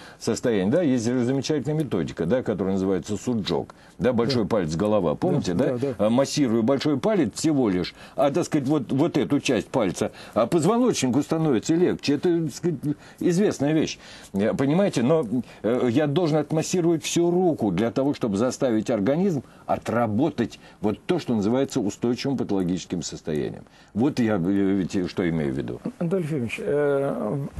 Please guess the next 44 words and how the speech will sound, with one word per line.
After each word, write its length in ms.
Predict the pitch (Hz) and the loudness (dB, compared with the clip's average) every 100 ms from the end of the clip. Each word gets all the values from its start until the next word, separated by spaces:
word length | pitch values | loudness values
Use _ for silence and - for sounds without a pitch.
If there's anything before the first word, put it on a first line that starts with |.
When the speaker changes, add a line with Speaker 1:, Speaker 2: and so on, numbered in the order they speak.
| - - 151 | -14 -14 -8
Speaker 2:
как 140 | 165 131 | -4 -2
бы 120 | 135 | -2
время 320 | 139 165 127 | 0 0 -2
у 40 | 117 | -2
нас, 200 | 123 - - - - | -4 -4 -6 -6 -2
Speaker 1:
Ну 220 | - 147 | 2 2
да, 100 | 151 | 4
я 40 | |
Speaker 2:
<laughs> 120 | 214 | 4
временные 120 | 202 196 | 4 4
Speaker 1:
понимаю, 180 | 185 180 | 4 4
да. 60 | |
Speaker 2:
рамки 280 | 180 151 147 - - - - | 2 0 -4 -6 -12 -10 -4
м-, 60 | |
маленькие, 720 | 156 190 170 190 220 226 139 135 | -2 0 -2 0 0 0 -2 -2
но 100 | 147 | 0
я 220 | 185 247 | 0 -2
все 220 | - 196 | -4 -2
равно 200 | 180 226 | 0 0
хотел 320 | - 175 208 | 0 -2 -2
сказать, 360 | 202 190 127 98 | -4 -2 -2 -4
что 140 | - | -2
мы 180 | 151 269 | -2 0
в 40 | 254 | -2
основном 320 | 185 165 135 | -2 -2 -2
сегодня 320 | 170 185 185 | -2 0 0
говорим 300 | 147 170 147 | 0 0 -2
про 140 | 143 | -2
то, 240 | 147 311 285 | -2 -2 -2
что 200 | - 123 - - - - | -4 -8 -10 -18 -12 -4
не, 280 | 165 160 - - 220 - - | -2 -2 -6 -8 -10 -10 -4
даже 380 | 147 208 208 175 | 0 2 2 0
для 200 | 175 160 | 0 0
этого, 460 | 113 - 104 113 151 - | 0 -4 -10 -10 -14 -8
для 240 | 143 170 | -2 0
решения 380 | 175 - 214 202 | 0 0 0 2
любой 360 | 180 151 175 202 | 2 2 0 2
местной 320 | 175 170 170 | 0 -2 -4
проблемы, 480 | 147 135 117 117 135 | -2 0 -2 -2 -2
не 120 | 170 | 0
надо 200 | 233 180 | 0 0
забывать, 360 | 170 147 117 113 | 0 0 0 -2
что 140 | 147 | -2
организм 560 | 143 139 156 254 254 | 0 0 0 -2 -2